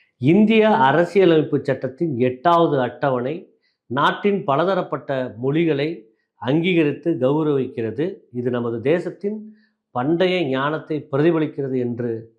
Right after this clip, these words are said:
பேசியதை ஒட்டிதான் இன்றைக்கு விடுதலையின் தலையங்கம் மாண்பமை துணை குடியரசுத் தலைவரின் சிந்தனைக்கு என்று வெளிவந்திருக்கிறது. அதை வாசகர்கள் உள்ளார்ந்து படிக்குமாறு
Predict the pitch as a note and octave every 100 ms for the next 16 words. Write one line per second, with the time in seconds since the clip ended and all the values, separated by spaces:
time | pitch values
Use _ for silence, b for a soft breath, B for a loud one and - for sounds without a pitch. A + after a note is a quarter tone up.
0 | _ - D3+ D3 C#3 A#2+ A2 G#2+ A2+ D3
1 | C#3 D3 F3+ - B2+ A#2 A2 B2 A2+ A2
2 | b b b - C#3 E3+ E3+ D3 B2 -
3 | - D3 C3+ C3 F3 F3+ C3 D3+ F#3 F3
4 | D#3+ E3+ F3+ - _ _ C#3 E3+ F3 C#3+
5 | D3+ E3+ C#3+ - A2 B2 C3+ C3 C3+ D3
6 | - D#3 F#3 F#3 E3 - D3 B2 A#2+ A#2+
7 | A2 A2+ b b b - C3 D3+ C#3+ B2
8 | A2+ A2+ A2 D3+ G#3+ B2 B2+ A#2+ A#2 C3
9 | - C#3 A#2+ B2+ B2 A#2 _ _ _ _
10 | - A#2 C#3 D3 D3+ - A#2+ C3 A#2 A#2
11 | A#2 A#2